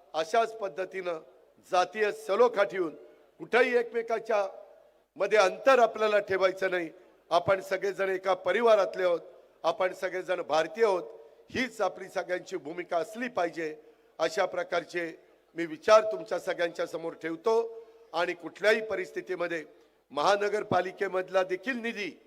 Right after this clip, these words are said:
हा आपल्या वेगवेगळ्या भागामध्ये देण्याच्या करता मी माझं सर्वस्व पणाला लावीन, अशा प्रकारची खात्री मी तुम्हाला सगळ्यांना देतो. सातत्याने आपण एकमेकाच्या संपर्कामध्ये राहू, कधीच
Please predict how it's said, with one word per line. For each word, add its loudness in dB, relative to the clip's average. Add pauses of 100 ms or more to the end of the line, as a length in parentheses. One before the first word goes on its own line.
(400)
हा 6
आपल्या 4
वेगवेगळ्या 0
भागामध्ये -2
देण्याच्या -6
करता -4 (400)
मी 2
माझं 2
सर्वस्व 4
पणाला 2
लावीन, 0 (440)
अशा 0
प्रकारची -2 (100)
खात्री 0 (540)
मी -2
तुम्हाला 2
सगळ्यांना -2
देतो. 4 (640)
सातत्याने 4 (500)
आपण 2
एकमेकाच्या -2
संपर्कामध्ये 0
राहू, 4 (500)
कधीच 0